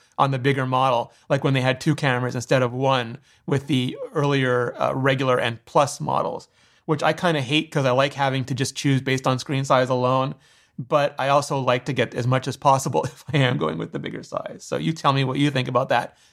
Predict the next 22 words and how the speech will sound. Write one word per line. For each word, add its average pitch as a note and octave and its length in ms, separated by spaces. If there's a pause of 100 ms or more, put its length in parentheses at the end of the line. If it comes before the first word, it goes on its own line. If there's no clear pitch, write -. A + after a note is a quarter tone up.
in C3+ 100
the C3+ 60
comments. - 540 (400)
In E3+ 140
terms F#3 340
of D3+ 280
release D3+ 420
dates B2+ 400
for D3 220
these C3+ 180
iPhones, C3 720
this D#3+ 280
is C#3+ 120
where C3+ 300
it C3+ 80
gets B2 400
complicated. C3+ 840 (420)
Kang E3 320
is C#3+ 120
sort F#3+ 200
of F3 160
echoing C#3 800